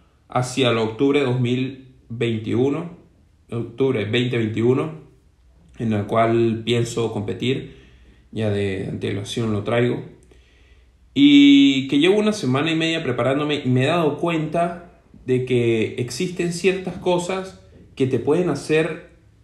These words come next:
eh, distraerte o salirte del camino o del plan. Muchas veces no nos damos cuenta de que, de que estos distractores influyen mucho,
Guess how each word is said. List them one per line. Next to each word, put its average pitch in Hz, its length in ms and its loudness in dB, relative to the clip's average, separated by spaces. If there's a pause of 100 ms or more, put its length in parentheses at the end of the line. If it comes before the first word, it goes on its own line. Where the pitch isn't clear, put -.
(220)
eh, 120 300 2
distraerte 123 640 0
o 123 40 0
salirte 147 560 0
del 117 220 2
camino 151 560 -4 (300)
o 120 140 -2
del 104 180 2
plan. 101 520 -4 (1040)
Muchas 143 240 6
veces 208 400 4
no 165 160 -2
nos 185 140 0
damos 180 220 -2
cuenta 135 720 0 (320)
de 123 280 -4
que, 107 880 0 (180)
de 110 100 -10
que 113 100 -4
estos 175 200 -2
distractores 170 1000 -2 (840)
influyen 175 640 2
mucho, 185 640 0